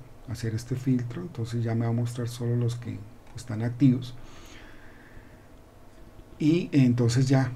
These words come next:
en los próximos videos les estaré contando cómo van los resultados. Gracias a todos por esta nueva atención. Eh, recuerden que les dejo en la caja de los comentarios el enlace de refere-,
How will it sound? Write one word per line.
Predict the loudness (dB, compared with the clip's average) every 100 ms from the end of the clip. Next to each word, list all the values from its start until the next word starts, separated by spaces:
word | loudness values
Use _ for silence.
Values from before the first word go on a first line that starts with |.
| -2
en | 2 6 6 6
los | 2 0
próximos | -2 6 8 10
videos | 10 8 6
les | 4 2
estaré | 0 -2 0
contando | 0 2 2 2
cómo | 2 2 2 2
van | 0
los | 0 0 -4 -4
resultados. | -4 -4 -6 -6 -6 -10
Gracias | -2 2 4 4
a | 4
todos | 4 4 2
por | 2 0
esta | 0 0 0 0 0 2
nueva | 4 4
atención. | 4 2 0 0 -2 -2
Eh, | -4 -2 -2 -4 -8 -14 -20 -18 -18 -18 -18 -18 -20 -20 -20 -2
recuerden | 2 4 6 8
que | 10
les | 8
dejo | 6 4 4
en | 6 6 6 4 4
la | 0 -2
caja | -2 0 0
de |
los | 0 0
comentarios | 2 4 4 2 2 2
el | 0 0
enlace | -2 -4 -6 -4 -2
de | 0
refere-, | -2 -2 -4 -4 -4 -6